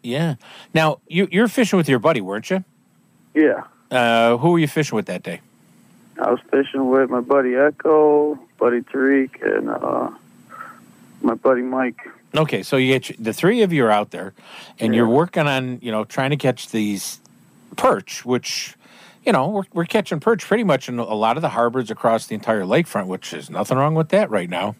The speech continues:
Speaker 2: No, they're
Speaker 1: And
Speaker 2: coming in.
Speaker 1: <clears throat> you, you were fishing with a minnow, eight-pound test line, and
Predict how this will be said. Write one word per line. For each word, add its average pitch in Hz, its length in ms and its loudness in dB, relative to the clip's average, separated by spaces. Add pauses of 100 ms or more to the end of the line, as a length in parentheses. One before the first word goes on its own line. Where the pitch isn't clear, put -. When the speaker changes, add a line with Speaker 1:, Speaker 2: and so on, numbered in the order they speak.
(600)
Speaker 2:
No, 120 440 -2 (220)
they're 135 140 2
Speaker 1:
And 131 120 2 (140)
Speaker 2:
coming 127 420 -8 (140)
in. 151 240 -2 (100)
Speaker 1:
<clears throat> - 80 -20
you, 147 220 4
you 147 180 0
were 139 200 4
fishing - 640 -2
with 208 160 2
a 151 40 2
minnow, 139 640 0 (720)
eight-pound 185 480 0
test 160 340 0
line, 127 540 -2 (840)
and 147 240 2